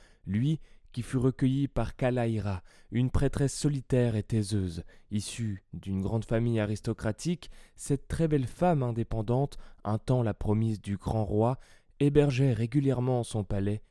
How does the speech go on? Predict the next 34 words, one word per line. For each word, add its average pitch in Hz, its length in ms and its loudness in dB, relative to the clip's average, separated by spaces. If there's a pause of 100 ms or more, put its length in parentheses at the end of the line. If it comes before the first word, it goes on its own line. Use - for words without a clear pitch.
une 104 140 -4
dizaine 110 420 -2
d'enfants 101 320 -2
des 113 140 2
rues, 104 200 -2 (280)
filles 117 280 -2
et 104 60 0
garçons. 92 420 -4 (600)
Parmi 110 320 2
ses 135 220 0
enfants, 135 380 2 (500)
elle 98 180 0
l'avait 123 240 2
choisi 131 400 2
lui 143 300 0
et 135 60 2
une 135 180 2
fille 135 240 -6
du 120 140 0
nom 127 180 0
de 117 160 2
Seba, 123 520 0 (380)
les 90 180 0
avait 95 200 2
adoptés 98 520 0 (340)
et 87 100 -4
leur 107 160 0
avait 117 320 0
enseigné 123 640 0
la 85 120 -4
tradition 110 540 -4
ancestrale. - 640 -8 (400)
De 107 160 0
cette - 400 -4